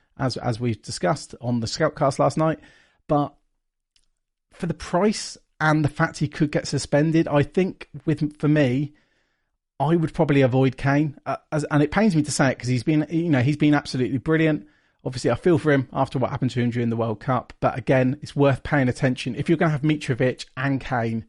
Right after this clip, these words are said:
I think you're pla-, you know, you're playing with fire a little bit there, where you've got two strikers that could end up being suspended.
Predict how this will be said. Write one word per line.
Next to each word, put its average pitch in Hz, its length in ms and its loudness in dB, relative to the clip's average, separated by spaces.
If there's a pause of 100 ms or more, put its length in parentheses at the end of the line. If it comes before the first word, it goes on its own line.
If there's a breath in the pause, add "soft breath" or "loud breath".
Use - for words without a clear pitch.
(420)
I - 60 -16
think 143 180 -4
you're 127 80 -6
pla-, - 260 -6
you 139 120 -2
know, 110 80 -2
you're 117 180 -6
playing 131 280 0
with 117 120 -2
fire 113 320 0
a 107 40 -2
little 107 180 -6
bit 120 160 -6
there, 117 240 -4
where 117 80 -4
you've 117 140 -6
got - 160 -4
two 139 320 2
strikers 123 540 -2
that - 180 -8
could 135 180 2
end 120 160 2
up 123 100 -2
being 123 220 -2
suspended. 113 720 -4